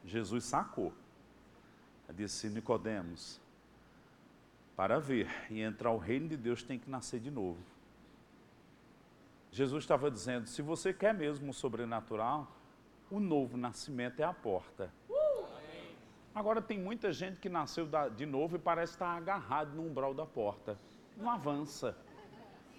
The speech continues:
Eu nasci de novo, mas sobrenatural nada. Deixa eu te dizer, o Senhor tá dizendo: "Vem.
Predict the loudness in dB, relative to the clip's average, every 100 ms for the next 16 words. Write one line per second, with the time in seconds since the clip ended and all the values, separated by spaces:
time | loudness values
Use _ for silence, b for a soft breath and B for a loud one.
0 | -20 -18 -8 -4 0 -2 -2 -2 2 6
1 | 8 6 4 0 4 2 4 2 0 0
2 | 4 4 4 2 2 2 0 -4 -4 -20
3 | -20 -20 -20 -20 -20 -20 -20 -20 -20 -20
4 | -20 -20 -20 -20 -20 -20 -20 -4 0 2
5 | 2 2 -2 0 2 2 2 2 2 2
6 | 0 0 -2 -2 0 0 0